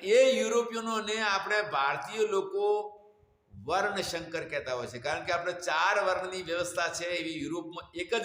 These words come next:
વર્ણ છે. અને એ એમને એકથી બીજા વર્ણમાં લગ્નની અંદર કોઈ બાધા આવતો નથી. તો એ લોકો એટલા આગળ વધી ગયા, કેવી રીતે? પુરુષાર્થથી.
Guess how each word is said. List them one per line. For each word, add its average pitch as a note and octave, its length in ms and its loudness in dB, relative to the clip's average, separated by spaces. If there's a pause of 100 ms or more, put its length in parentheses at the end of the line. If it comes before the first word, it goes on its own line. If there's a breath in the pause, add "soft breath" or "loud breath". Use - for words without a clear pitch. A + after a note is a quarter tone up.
વર્ણ D3 280 -4
છે. A2+ 120 -8 (1400)
અને D3+ 160 -10 (280)
એ - 20 6 (380)
એમને F3+ 260 -2 (160)
એકથી F3 300 -6
બીજા F3 300 0
વર્ણમાં F#3 420 0
લગ્નની E3+ 360 -6
અંદર E3 200 -6
કોઈ D#3+ 160 -6
બાધા C3 260 2
આવતો C#3 300 0 (540)
નથી. F3+ 420 2 (1000)
તો D#3 40 -10 (180)
એ F#3+ 120 4 (120)
લોકો F3 360 -2
એટલા D#3+ 340 0
આગળ E3 300 0
વધી D#3+ 280 -2
ગયા, E3+ 280 0
કેવી E3 300 0
રીતે? F#3 220 0 (140)
પુરુષાર્થથી. D3+ 880 -2